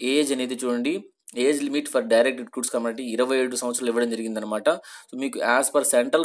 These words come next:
government of India ప్రకారం మీకు ఏజ్ రిలాక్సేషన్ వర్తిస్తుంది.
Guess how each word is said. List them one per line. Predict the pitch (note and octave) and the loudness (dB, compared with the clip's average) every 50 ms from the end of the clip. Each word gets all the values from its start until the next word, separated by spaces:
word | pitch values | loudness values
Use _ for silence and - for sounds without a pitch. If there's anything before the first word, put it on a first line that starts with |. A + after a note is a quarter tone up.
| C#3+ | 2
government | C#3+ C#3+ C#3 C#3 C#3 C3+ B2 A#2+ A#2 | 0 0 0 -2 -4 -4 -4 -4 -4
of | B2 A#2+ - - A#2+ | -4 -6 -6 -10 -8
India | B2 B2+ C3+ C3+ B2 A#2+ | -6 -2 2 2 2 2
ప్రకారం | B2 A#2+ - B2 B2 C3+ C3+ B2 A#2+ A#2+ - - | 2 2 4 4 4 4 2 0 -4 -8 -8 -8
మీకు | A#2+ B2 A#2+ - C3 - - _ - | -8 -8 -6 -6 -6 -8 -6 _ 0
ఏజ్ | B2 C3 D3 D3 C#3+ | 2 2 2 2 0
రిలాక్సేషన్ | C3 C3+ B2+ A#2+ B2 A#2+ B2+ B2+ | 0 2 0 0 0 -4 -8 -6
వర్తిస్తుంది. | A#2 G#2+ A2 - - B2 A2+ - B2 B2 B2+ D#3+ | -4 -2 -4 -2 0 0 0 0 0 0 0 -2